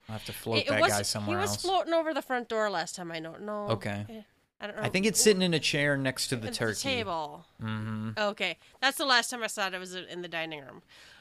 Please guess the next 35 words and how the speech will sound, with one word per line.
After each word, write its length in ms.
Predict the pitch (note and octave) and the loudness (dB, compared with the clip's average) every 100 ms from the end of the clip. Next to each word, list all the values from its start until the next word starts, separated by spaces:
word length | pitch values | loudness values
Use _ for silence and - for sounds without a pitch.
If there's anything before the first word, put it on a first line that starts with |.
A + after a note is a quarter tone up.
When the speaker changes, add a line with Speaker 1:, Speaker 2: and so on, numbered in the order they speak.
| - | -20
Speaker 2:
Love 260 | G3 F#3 E3+ | -4 -4 -4
that 140 | E3+ | -8
table, 300 | - E3+ E3 | -8 -10 -10
by 160 | D#3 D#3 | -10 -10
the 120 | D#3+ | -8
way. 80 | F3+ G#3+ G3+ - | -8 -8 -8 -12
<laughs> 300 | - _ _ | -20 _ _
Speaker 1:
Beautiful 340 | A2 G#2 C4 | 0 2 2
Speaker 2:
So, 100 | - | 0
Speaker 1:
table. 200 | G#2 A2 - - - - - - _ _ | -8 -8 -16 -20 -20 -20 -20 -20 _ _
Speaker 2:
uh, 300 | B3 A#3+ B3 C4+ - - - - | -4 0 2 0 -6 -18 -20 -20
<laughs> 420 | - _ _ _ | -20 _ _ _
we, 160 | F4 F#4 | -4 -4
we 160 | D4+ | -6
love 240 | F4+ F4 D#4 | -8 -8 -10
our 140 | C#4 | -8
house. 500 | C4+ A#3 D4+ - - - _ - | -8 -6 -6 -4 -4 -6 _ -6
<laughs> 60 | B4+ - - _ _ _ _ _ - - - - | -6 -6 -20 _ _ _ _ _ -16 -14 -14 -16
It's 80 | - | -10
a 60 | |
lot 160 | F4 D#4+ | -2 -2
of 80 | D4+ | 0
fun. 360 | D#4 C4 G#3+ - _ _ - - - _ | -2 -2 -2 -12 _ _ -20 -20 -20 _
What 200 | B3 D4+ | -6 -4
else 260 | D4 E4+ D#4+ | -2 -4 -4
did 160 | D#4 | -8
we, 220 | D#4 D#4+ - _ | -8 -8 -12 _
I 80 | C#4 | -12
don't 160 | D#4 B3 | -10 -8
remember 500 | C4+ C4 C#4 C#4+ C#4+ | -6 -4 -6 -6 -8
if 120 | C#4+ | -8
I 100 | C#4+ | -8
did 200 | C4+ A#3+ | -8 -10
anything 480 | G#3+ A3 B3 B3+ C4+ | -8 -6 -6 -8 -8
else. 580 | C#4 D#4+ F#3+ E3 - - | -8 -10 -12 -14 -16 -18